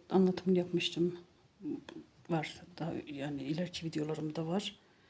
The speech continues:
Bunun kenar kısmını, şu köşe dönüşünü soran arkadaşlar var Instagram'dan. Orayı şimdi göstereceğim. İnşallah hızlı bir şekilde.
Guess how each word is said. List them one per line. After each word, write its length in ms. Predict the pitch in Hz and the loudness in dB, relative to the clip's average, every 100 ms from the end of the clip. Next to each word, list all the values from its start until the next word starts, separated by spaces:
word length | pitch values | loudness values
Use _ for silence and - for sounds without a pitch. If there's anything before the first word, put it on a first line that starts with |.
| _ _ _ _ _ _ _ | _ _ _ _ _ _ _
Bunun 160 | 196 185 | 4 4
kenar 380 | 180 208 202 202 | 6 6 6 4
kısmını, 540 | - - 170 165 175 - - _ _ | 0 2 2 0 -4 -6 -20 _ _
şu 200 | - 165 | -12 -6
köşe 300 | 190 185 175 | 0 2 6
dönüşünü 560 | 170 165 - 160 165 170 - | 6 6 4 2 2 0 -10
soran 240 | - - 180 | -8 0 2
arkadaşlar 500 | 175 175 170 - 165 | 2 0 0 0 0
var 40 | |
Instagram'dan. 680 | 156 - - 160 156 156 190 - _ _ _ - - - _ _ _ - - | -2 -2 -2 -4 -2 0 -2 -4 _ _ _ -20 -20 -20 _ _ _ -10 4
Orayı 220 | 220 180 | 6 8
şimdi 320 | 180 170 165 | 8 6 4
göstereceğim. 680 | 170 - 185 180 185 185 180 - - _ _ _ _ _ - | 0 0 0 4 8 6 4 -8 -20 _ _ _ _ _ -4
İnşallah 360 | 185 - 143 | -2 -2 -4
hızlı 180 | 165 165 | -4 -4
bir 60 | 160 | -2
şekilde. 500 | - 180 170 170 | -2 -2 -2 0